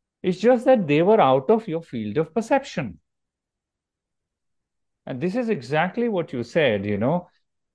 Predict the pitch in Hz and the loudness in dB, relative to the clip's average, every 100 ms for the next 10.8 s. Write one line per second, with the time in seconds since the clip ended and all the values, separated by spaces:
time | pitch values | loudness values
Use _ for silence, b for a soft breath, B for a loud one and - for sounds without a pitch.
0 | _ _ _ _ _ _ _ _ _ _ | _ _ _ _ _ _ _ _ _ _
1 | 120 139 113 104 131 202 208 247 190 131 | -6 -4 -2 -2 -2 -2 0 -2 0 -2
2 | 156 - 113 95 92 120 135 - 110 120 | -4 -6 -6 -6 0 0 0 -2 -2 -2
3 | 127 107 110 131 - 92 85 107 101 87 | -4 -4 -2 -4 -6 -8 -4 -4 -2 -2
4 | 87 98 123 110 104 95 - - 101 101 | 0 0 0 0 0 -2 -4 -4 -2 0
5 | 104 110 120 123 190 208 - - - 104 | 2 2 2 0 0 0 -2 -8 -6 -6
6 | 107 110 110 113 117 123 - 175 247 240 | -4 -2 0 0 -2 -4 -4 -2 0 -2
7 | - - - _ _ _ _ _ _ - | -4 -20 -20 _ _ _ _ _ _ -4
8 | 131 139 123 - _ 151 175 226 254 240 | 0 0 0 -4 _ 2 4 4 4 4
9 | 196 139 127 107 95 92 90 92 117 165 | 2 2 0 0 -6 -8 -8 -6 -6 -6
10 | 202 _ _ _ _ - 143 | -10 _ _ _ _ -6 -6